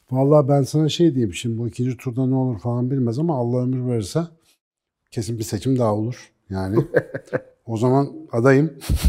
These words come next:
Speaker 1: <laughs> bakan adayı <laughs> seni yazıyorum. Bak bu videoyu da o zaman şey olarak kullanırız yani.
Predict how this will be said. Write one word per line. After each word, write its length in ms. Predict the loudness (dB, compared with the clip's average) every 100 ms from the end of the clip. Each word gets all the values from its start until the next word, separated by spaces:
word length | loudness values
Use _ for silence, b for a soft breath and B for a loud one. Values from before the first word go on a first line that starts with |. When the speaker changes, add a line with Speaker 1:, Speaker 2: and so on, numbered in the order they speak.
| B
Speaker 1:
<laughs> 420 | B B B B -10
bakan 400 | -2 0 2 2
adayı 260 | 4 2 2 -2 2
<laughs> 720 | 6 6 6 4 4 -2 0 0
seni 260 | 4 6
yazıyorum. 360 | 6 6 4 4
Bak 200 | 2 4
bu 120 | 4
videoyu 360 | 6 6 6 6
da 80 |
o 80 | 4
zaman 280 | 6 4 4
şey 200 | 4 4
olarak 340 | 4 2 0
kullanırız 540 | 0 0 2 0 -2 -8
yani. 280 | -12 -14